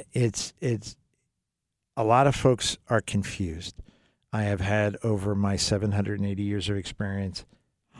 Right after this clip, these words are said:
literally hundreds of folks say, "Why, why, why are you, why are you giving away all this information for free?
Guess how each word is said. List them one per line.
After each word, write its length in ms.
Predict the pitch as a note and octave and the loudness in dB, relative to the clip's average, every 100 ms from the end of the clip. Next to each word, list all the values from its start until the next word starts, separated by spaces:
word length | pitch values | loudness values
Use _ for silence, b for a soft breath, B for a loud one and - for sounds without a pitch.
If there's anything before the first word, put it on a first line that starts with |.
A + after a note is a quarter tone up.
| B B B C#3 - | B B B -8 2
literally 560 | C3 C#3 C3 A2 F2+ - _ | 6 6 6 4 0 -6 _
hundreds 560 | - - D3 C3+ A#2+ | -10 2 2 4 0
of 80 | G#2+ | -2
folks 300 | - A#2 G#2 | 0 0 0
say, 280 | - A2 G2+ b b b b | 0 0 0 b b b b
"Why, 160 | B2 - | -6 -6
why, 260 | - B2+ C#3 - | -4 -4 -4 -6
why 380 | - G#2+ A#2+ E3+ | -6 -2 2 4
are 120 | A3 | 4
you, 240 | G3+ G#3 C#3 - _ _ _ - - | 4 2 0 -8 _ _ _ -20 -6
why 200 | A2 D3 | 0 2
are 80 | F#3 | 4
you 220 | F#3 G3 | 2 0
giving 420 | D3+ A2 B2 C#3 | 2 2 4 2
away 300 | D3 A#2 A2 | 2 2 4
all 180 | G#2+ G#2+ | 2 2
this 240 | C3+ A#2+ | 0 0
information 680 | G#2+ - A#2+ G2 F2+ - G#2 | -2 -2 -2 0 -2 -4 -6
for 200 | - - | -4 -6
free? 440 | - C#3 G3 A2+ | -4 -2 -2 -4